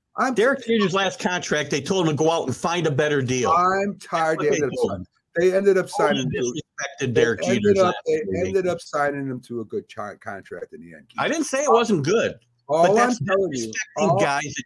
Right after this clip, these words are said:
Speaker 2: you have been, that you come up
Speaker 1: all
Speaker 2: through your
Speaker 1: I'm,
Speaker 2: organization.
Speaker 1: all I'm saying is I don't see Aaron Judge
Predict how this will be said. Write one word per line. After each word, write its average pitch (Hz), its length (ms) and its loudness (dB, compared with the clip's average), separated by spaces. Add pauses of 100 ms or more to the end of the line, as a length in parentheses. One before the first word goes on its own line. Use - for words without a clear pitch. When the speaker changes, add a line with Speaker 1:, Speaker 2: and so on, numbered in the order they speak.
Speaker 2:
you 139 180 -6
have 123 120 0
been, 135 280 -2
that 147 140 -2
you 165 200 -6
come 175 120 2
up - 80 2
Speaker 1:
all - 60 -2
Speaker 2:
through 135 120 0
your 190 220 2
Speaker 1:
I'm, 226 60 4
Speaker 2:
organization. 135 600 -4 (420)
Speaker 1:
all 165 260 0
I'm 233 180 0
saying 151 540 -2
is 127 240 -6
I 143 160 0
don't 196 240 -2
see 196 260 -12
Aaron 175 320 -6
Judge 123 520 -4